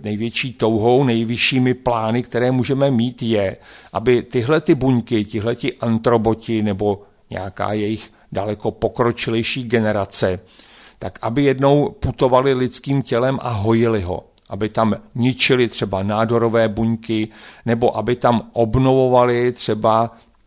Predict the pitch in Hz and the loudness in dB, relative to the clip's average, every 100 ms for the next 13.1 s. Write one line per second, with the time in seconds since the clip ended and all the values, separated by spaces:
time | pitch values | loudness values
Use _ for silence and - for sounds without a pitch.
0 | - - 107 107 107 117 113 110 104 120 | -20 -4 0 2 2 0 0 0 -2 -2
1 | 110 117 120 - 120 110 107 104 101 101 | 0 2 2 0 0 0 -2 -6 -4 -2
2 | 117 123 131 131 131 - - 104 104 107 | -2 0 2 0 -2 -10 -6 -4 -4 -2
3 | 113 104 98 - 107 - 98 101 - 98 | -2 -2 -4 -4 -4 -4 -4 -6 -6 -6
4 | 95 98 95 82 117 - _ _ _ _ | -2 -4 -4 -10 -12 -18 _ _ _ _
5 | _ - 110 123 - - 170 156 185 170 | _ -10 -6 -6 -4 0 2 2 2 2
6 | 170 165 180 - 139 - - 147 139 - | 0 2 0 0 0 -2 -4 -2 0 0
7 | 110 98 - - - 120 135 202 - 160 | -2 -4 -8 -18 -8 -6 -2 -2 2 2
8 | 117 - 139 156 165 151 127 139 170 147 | 2 0 -2 0 0 -2 -2 -2 0 0
9 | 104 117 127 135 139 143 135 - 131 107 | 0 -2 0 -2 0 2 0 -2 -2 -2
10 | 117 113 113 - 113 104 110 110 101 - | -2 -4 -8 -2 0 2 0 -2 -4 -8
11 | - - - _ - - - 120 156 135 | -8 -10 -12 _ -20 -16 -6 -2 0 0
12 | 131 147 147 - 123 - - 185 165 156 | 2 2 2 2 0 0 2 4 6 4
13 | - | -4